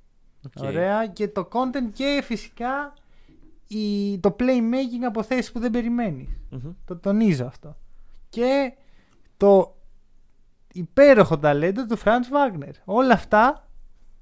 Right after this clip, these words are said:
Speaker 2: στο Orlando που δεν θα είμαστε εκεί, γιατί θα βλέπουμε άλλες πιο ενδιαφέρουσες
Speaker 1: Ναι,
Speaker 2: ομάδες.
Speaker 1: αλλά εντάξει, παιδιά.
Speaker 2: Εντάξει, όχι, εμένα μου αρέσει αυτό το
Speaker 1: Ναι.
Speaker 2: process,
Speaker 1: Μμμ.
Speaker 2: αλλά συνήθως μου αρέσει, ξέρεις, δηλαδή, δεν θα δω, ρε παιδί μου, Magic Cavs, που είναι
Speaker 1: Ναι,
Speaker 2: δύο
Speaker 1: ναι.
Speaker 2: ομάδες σε αυτή τη φάση.
Speaker 1: Εντάξει, τους, τους κάνουμε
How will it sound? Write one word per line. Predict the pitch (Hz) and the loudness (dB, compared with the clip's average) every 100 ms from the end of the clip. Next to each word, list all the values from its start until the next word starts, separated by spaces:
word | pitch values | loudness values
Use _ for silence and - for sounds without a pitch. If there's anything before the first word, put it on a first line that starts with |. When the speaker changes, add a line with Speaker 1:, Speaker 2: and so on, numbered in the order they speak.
| _ _ - | _ _ -20
Speaker 2:
στο | - 214 196 | -8 -4 0
Orlando | 196 214 202 190 | 0 0 -4 -10
που | 180 | -12
δεν | 175 180 | -8 -6
θα | 160 | -6
είμαστε | 143 123 135 | -10 -14 -18
εκεί, | 170 | -12
γιατί | 170 | -10
θα | 160 | -10
βλέπουμε | 147 143 143 | -12 -12 -10
άλλες | 139 135 - | -10 -10 -12
πιο | 135 | -12
ενδιαφέρουσες | 127 190 240 311 | -8 -4 -2 0
Speaker 1:
Ναι, | 302 | -2
Speaker 2:
ομάδες. | 277 269 | -2 -2
Speaker 1:
αλλά | 277 262 | 0 -2
εντάξει, | 240 180 - | 0 0 -2
παιδιά. | 175 190 220 226 214 202 | -6 -4 -4 -2 -4 -4
Speaker 2:
Εντάξει, | 269 - | -6 -6
όχι, | 269 | -8
εμένα | 208 277 | -4 -2
μου | 294 | 2
αρέσει | 269 302 254 262 | 2 2 2 0
αυτό | - 202 | 2 -2
το | 160 147 131 127 | 0 0 0 -2
Speaker 1:
Ναι. | 135 110 | -8 -2
Speaker 2:
process, | 165 151 139 160 220 - - _ | 2 4 2 -2 -6 -8 -20 _
Speaker 1:
Μμμ. | 139 175 - | -18 -16 -10
Speaker 2:
αλλά | 233 262 | -6 -4
συνήθως | 302 285 269 | -2 -2 0
μου | |
αρέσει, | 269 285 - | 0 0 -4
ξέρεις, | 269 202 - _ - - _ _ _ | -8 -8 -12 _ -20 -20 _ _ _
δηλαδή, | 196 214 | -4 -2
δεν | 202 240 | -2 2
θα | 247 | 2
δω, | 226 214 | 4 4
ρε | 160 | 2
παιδί | 147 139 | -2 -4
μου, | 135 127 127 | -6 -6 -4
Magic | 131 113 131 165 - - _ - | -4 -6 -10 -16 -18 -20 _ 2
Cavs, | 131 120 120 113 - | 4 4 0 -10 -8
που | 139 | -4
είναι | 143 | -2
Speaker 1:
Ναι, | 143 208 160 | 2 4 6
Speaker 2:
δύο | 156 | 6
Speaker 1:
ναι. | 139 | 4
Speaker 2:
ομάδες | 139 139 113 - | 2 2 0 -4
σε | 127 | -10
αυτή | - 127 | -10 -8
τη | 120 | -6
φάση. | 131 123 117 | -4 -4 -2
Speaker 1:
Εντάξει, | 175 143 - | 0 0 0
τους, | 156 147 | -4 -4
τους | - | -4
κάνουμε | 202 196 | -2 0